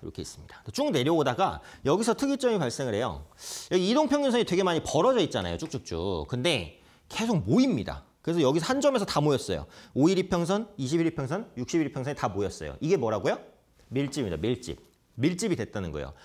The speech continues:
왜 밀집이 됐을까? 여기까지는 주가가 변동성이 있었는데 여기부터는 변동성이 없잖아요. 여기 위치를 보시면 주가가 크게 올라거나 크게 떨어지지 않습니다. 그냥 되게 지루하게 횡보를 해요.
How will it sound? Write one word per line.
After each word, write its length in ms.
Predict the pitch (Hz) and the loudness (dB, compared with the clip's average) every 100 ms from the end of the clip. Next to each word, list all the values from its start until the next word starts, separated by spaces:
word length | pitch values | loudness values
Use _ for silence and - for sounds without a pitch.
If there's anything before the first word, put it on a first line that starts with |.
| - - | -14 2
왜 180 | 196 | 4
밀집이 360 | 254 156 165 175 | 4 2 0 -2
됐을까? 560 | 117 - 85 92 73 - - 135 | -2 -6 -6 -4 -6 -10 -6 0
여기까지는 480 | 190 262 294 269 | 2 4 2 2
주가가 300 | 208 170 190 | 0 0 0
변동성이 500 | - 160 185 226 214 | 0 0 0 0 -2
있었는데 360 | 147 160 147 117 | -2 -2 -2 2
여기부터는 500 | 127 208 214 - 156 | 2 2 -2 -2 -4
변동성이 420 | - 147 196 170 82 | -2 0 0 -2 -2
없잖아요. 680 | 110 - 220 104 78 95 76 - - | -4 -2 -2 0 -4 -6 -10 -18 -4
여기 240 | 147 208 226 | 0 2 2
위치를 380 | 160 - 214 208 | 0 2 2 2
보시면 540 | 135 151 175 190 117 | 0 -2 0 2 0
주가가 300 | - 190 170 | -2 -2 -2
크게 220 | - 262 | -2 2
올라거나 420 | 247 143 151 147 | 4 4 2 0
크게 240 | 139 - 277 | -2 -2 0
떨어지지 420 | 262 240 180 190 | 2 2 0 -4
않습니다. 680 | 95 135 - 180 110 71 - - - | -2 -4 -2 -2 -2 -4 -8 -16 -6
그냥 140 | 226 - | -4 0
되게 260 | 190 262 | 2 2
지루하게 480 | - 175 185 185 170 | 0 2 4 4 2
횡보를 420 | 202 247 202 165 | 0 0 0 0
해요. 260 | 180 120 | -2 -4